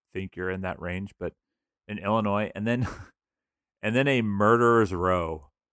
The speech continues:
uh, just an absolutely brutal stretch of, uh, Kentucky, um, a-, at home, at least.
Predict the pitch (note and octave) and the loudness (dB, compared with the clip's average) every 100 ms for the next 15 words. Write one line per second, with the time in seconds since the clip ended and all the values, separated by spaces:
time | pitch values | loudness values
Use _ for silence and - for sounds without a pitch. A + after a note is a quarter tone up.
0 | _ _ _ - F2 E2+ F2 F2 E2+ G2+ | _ _ _ -8 -2 -2 -2 -4 -4 -6
1 | - F#2+ - G2 G2+ - A#2 G#2 G2 E2+ | -6 -10 -6 -2 -2 -4 -4 -4 -4 -6
2 | F2+ F2 F2+ - F2 E2 - - - _ | -6 -6 -8 -8 -6 -6 -8 -18 -20 _
3 | F2 F2 E2+ E2+ D#2+ _ _ - F2 E2+ | -6 -2 -2 -4 -8 _ _ -10 -8 -8
4 | E2 - F2+ G#2+ - F#3 A3+ _ _ _ | -12 -14 -4 -2 -2 -6 -12 _ _ _
5 | _ _ _ _ _ - F#2 F#2 F#2 F2+ | _ _ _ _ _ -8 -4 -2 -2 -4
6 | F2 F2 - _ _ _ _ _ _ _ | -8 -12 -16 _ _ _ _ _ _ _
7 | - - - G#2 - E3 F3+ G#2 C3 C3+ | -18 -16 -10 -10 -2 2 2 2 -2 -8
8 | F#2+ - F2+ G2+ D3+ - | -8 -6 -4 -4 -6 -12